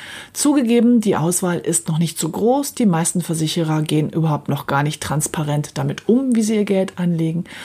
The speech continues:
Aber ganz wichtiges Kriterium, kleiner Schlenker, die private Krankenversicherung bildet im großen Maße Altersrückstellungen für ihre Versicherten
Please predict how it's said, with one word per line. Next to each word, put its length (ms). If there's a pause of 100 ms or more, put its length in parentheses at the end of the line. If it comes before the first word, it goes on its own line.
(400)
Aber 320
ganz 280
wichtiges 440
Kriterium, 580
kleiner 340
Schlenker, 540 (300)
die 160
private 480
Krankenversicherung 1120
bildet 640
im 160
großen 560
Maße 500
Altersrückstellungen 880
für 160
ihre 200
Versicherten 600